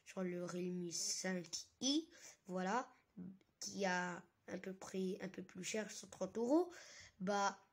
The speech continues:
qui est le concurrent de ce portable exactement, le concurrent, eh ben, c'est un sept cent vingt P, tandis que le Redmi neuf, celui que je teste, bien entendu, c'est un écran mille quatre-vingts P.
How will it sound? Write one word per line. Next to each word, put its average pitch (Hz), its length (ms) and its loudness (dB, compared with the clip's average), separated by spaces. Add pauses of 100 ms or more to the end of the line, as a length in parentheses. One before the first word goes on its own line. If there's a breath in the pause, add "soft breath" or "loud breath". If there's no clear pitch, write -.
qui 196 260 -6
est 190 200 -8
le 226 300 6 (140)
concurrent 311 580 6
de 226 100 2
ce 226 360 2 (140)
portable 214 480 0
exactement, 196 600 -2 (140)
le 190 220 -2
concurrent, 254 580 0 (1080 soft breath)
eh 226 60 2
ben, 214 380 0
c'est - 200 -2
un 196 140 -2
sept 190 340 -8
cent 196 160 -6
vingt 190 180 -4
P, 277 300 0
tandis 202 360 -8
que - 80 -8
le 180 120 -4
Redmi 208 400 2
neuf, 208 380 -2
celui 180 280 -8
que 185 140 -4
je - 120 -4 (100)
teste, 262 300 8
bien 185 280 0
entendu, 214 440 0 (400 loud breath)
c'est 202 120 -2
un 208 40 2
écran 220 300 0
mille 226 220 -2
quatre-vingts 254 360 4
P. - 200 -6